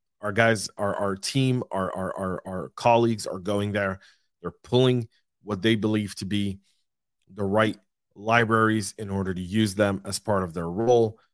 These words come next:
those libraries have malicious payloads or persistent backdoors in 'em, and these new campaigns are trying to collect data. So this kinda goes into really securing the supply chain here, and securing that supply chain is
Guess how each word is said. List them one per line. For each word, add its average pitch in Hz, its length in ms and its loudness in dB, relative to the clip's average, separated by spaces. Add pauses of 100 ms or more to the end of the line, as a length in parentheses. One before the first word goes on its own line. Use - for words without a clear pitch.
(240)
those 104 260 -2
libraries 92 500 -2
have 95 240 -4 (100)
malicious 98 520 -6
payloads 113 600 2
or 98 160 -4
persistent - 680 -2
backdoors 117 760 2 (100)
in 117 140 -2
'em, 107 300 0
and 101 200 -6
these 113 360 -2
new 110 220 -2
campaigns 113 720 0 (400)
are 104 100 -2
trying 113 260 2
to 110 60 -2
collect 101 500 -2 (260)
data. 110 360 4 (920)
So 113 420 4 (180)
this 110 240 -4
kinda 143 240 4
goes 120 300 4
into 113 380 -2
really 117 460 2 (100)
securing 120 680 2
the 98 160 0
supply 185 400 2
chain 107 260 -2
here, 85 220 -8
and 101 180 -6
securing 131 440 4
that 117 140 4
supply 107 400 -4
chain 101 300 -4
is 95 440 -2